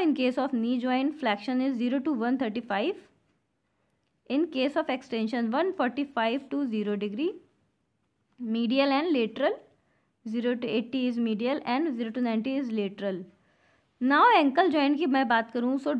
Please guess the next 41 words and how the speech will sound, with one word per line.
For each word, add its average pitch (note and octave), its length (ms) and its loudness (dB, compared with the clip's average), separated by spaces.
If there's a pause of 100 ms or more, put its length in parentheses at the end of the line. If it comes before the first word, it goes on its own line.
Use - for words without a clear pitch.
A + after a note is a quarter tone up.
dorsiflexion D4 760 2 (180)
and D4+ 280 0
plantar A#3 380 2
flexion, B3 400 0
यही C#4+ 300 0 (600)
चार C4+ 220 6
मूवमेंट्स C4+ 400 2
हैं, C#4+ 100 2
inversion B3+ 480 0 (120)
and D4+ 280 -4
eversion A#3 480 0
is B3 140 -2
also। A3 340 -2 (360)
movement B3 380 2
of F4 180 0 (140)
ankle A3+ 360 -2
joint। B3+ 260 -2
So F4 80 -2 (100)
dorsiflexion C4 680 0
में D4+ 140 2
zero B3 280 0
to D4+ 140 -2
twenty A#3+ 340 0
degree C#4 300 -2
जब A#3 140 -2
आप A#3+ 160 -4
पैर A3 180 0
को B3+ 140 -2
ऊपर - 880 -6
लेके B3+ 280 0
आते A#3 240 -2
हैं, C4+ 280 2
and C4 120 0
in C4 140 -2
case C4+ 220 0 (140)
of C#4+ 280 0
plantar A#3 380 2
flexion B3+ 360 -2
is C#4+ 200 -2
zero A#3+ 300 0
to G#4 100 0